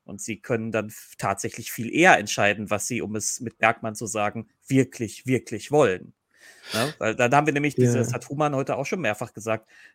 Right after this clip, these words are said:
Speaker 1: diese Gleichung mit dem Geld schon mal nicht raus,
Speaker 2: Ja.
Speaker 1: aber wir haben sie, ich sag mal, gebändigt. Ja, weil, weil die notwendigen Dinge sind, die notwendige Versorgung ist gewährleistet und dann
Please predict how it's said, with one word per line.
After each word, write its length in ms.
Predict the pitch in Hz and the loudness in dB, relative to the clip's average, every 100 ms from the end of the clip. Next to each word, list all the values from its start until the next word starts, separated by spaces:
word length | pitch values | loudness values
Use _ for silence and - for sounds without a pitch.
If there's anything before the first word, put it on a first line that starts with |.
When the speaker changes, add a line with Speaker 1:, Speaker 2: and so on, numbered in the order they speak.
| - | -12
Speaker 1:
diese 200 | 113 117 | -6 -2
Gleichung 400 | 127 110 135 151 | 4 6 6 0
mit 120 | 135 | -4
dem 140 | 123 117 | -4 2
Geld 380 | 110 117 208 | 6 6 4
schon 180 | - 120 | -2 -2
mal 400 | 101 95 98 - - | 0 2 0 -2 -10
nicht 360 | 120 123 - 101 | -8 -8 -4 4
raus, 380 | 113 143 214 | 6 8 6
Speaker 2:
Ja. 0 | |
Speaker 1:
aber 180 | 156 117 | 2 -2
wir 100 | 113 | 0
haben 180 | 127 139 | 0 0
sie, 340 | 123 127 123 _ _ _ | -4 -6 -8 _ _ _
ich 120 | - | -10
sag 160 | - 135 | -8 -2
mal, 100 | 127 | -2
gebändigt. 840 | 110 101 135 185 101 90 - - - - - - | 0 2 2 2 -2 -4 -6 -8 -18 -20 -16 0
Ja, 260 | 113 135 123 | 4 4 4
weil, 240 | 120 123 | 0 2
weil 180 | - 123 | 0 0
die 140 | 120 127 | 0 -4
notwendigen 640 | 131 160 - 151 147 143 | -2 -2 0 -2 -2 -6
Dinge 420 | 143 151 160 160 - | -6 -2 0 0 -2
sind, 300 | 127 139 139 | -4 -6 -8
die 80 | 123 | -8
notwendige 520 | 127 160 156 143 147 | -6 -4 -4 -4 -2
Versorgung 540 | 156 120 123 147 151 | -2 0 0 0 -4
ist 180 | 139 - | -8 -8
gewährleistet 840 | 120 110 110 131 151 - 190 180 | -2 2 2 2 0 -2 -6 -6
und 280 | 120 131 - | -8 -10 -2
dann 280 | 127 127 | -2 -2